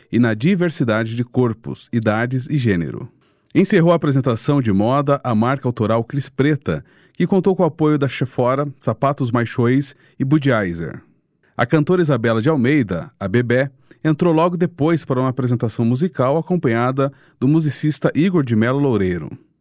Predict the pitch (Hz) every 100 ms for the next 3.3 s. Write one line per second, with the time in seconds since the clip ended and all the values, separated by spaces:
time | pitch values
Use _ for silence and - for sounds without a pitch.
0 | _ _ - 131 185 160 151 - 101 131
1 | 156 165 160 - _ _ - 160 165 147
2 | 156 - 131 151 160 170 - 156 127 123
3 | - 82